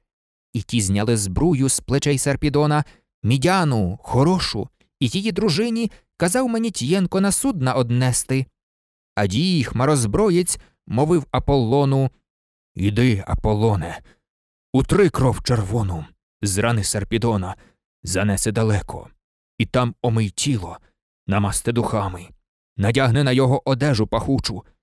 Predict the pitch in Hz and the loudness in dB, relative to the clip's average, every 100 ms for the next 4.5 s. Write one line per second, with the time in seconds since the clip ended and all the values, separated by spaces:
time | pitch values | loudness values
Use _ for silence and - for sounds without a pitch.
0 | _ - 139 - 190 - 160 - - - | _ -6 -4 0 -2 0 -2 0 -2 -2
1 | 107 113 95 87 82 98 120 117 107 117 | 0 2 2 2 0 0 0 0 0 0
2 | 113 120 101 95 80 85 - _ _ - | 0 0 0 -2 -4 -10 -18 _ _ -6
3 | - 104 113 - 135 113 120 - - - | 0 0 0 0 0 0 -2 -2 -2 2
4 | 160 143 98 95 | 2 4 2 -2